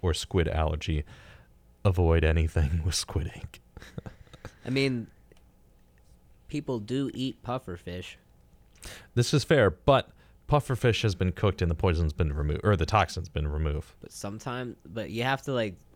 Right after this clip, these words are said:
Speaker 2: be extremely qualified to do it,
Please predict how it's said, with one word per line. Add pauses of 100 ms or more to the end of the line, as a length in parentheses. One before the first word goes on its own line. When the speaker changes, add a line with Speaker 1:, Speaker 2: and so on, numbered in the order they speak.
(420)
Speaker 2:
be (480)
extremely
qualified
to
do
it,